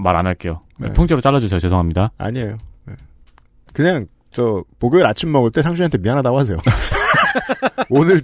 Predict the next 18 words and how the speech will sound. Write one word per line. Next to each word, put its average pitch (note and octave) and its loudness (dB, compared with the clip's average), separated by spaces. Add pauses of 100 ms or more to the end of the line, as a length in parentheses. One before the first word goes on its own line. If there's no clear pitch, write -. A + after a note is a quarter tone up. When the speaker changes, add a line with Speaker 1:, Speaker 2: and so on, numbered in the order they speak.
(120)
Speaker 2:
개 F3 4 (260)
같다는 F#3+ 4
말을 E3 2
열 D3+ 4
번 - 2
정도 E3+ 4
했다고. - 4
<laughs> - -2 (2000)
Speaker 1:
아니, E3 2
물론 F3+ 4
이런 F#3 4
움직임들이 F3+ 0
의미가 C#3 2
없지는 D3 0
않죠. F#2+ 2
Speaker 2:
음. - -12
Speaker 1:
예, A2 2
우리는 A2+ 2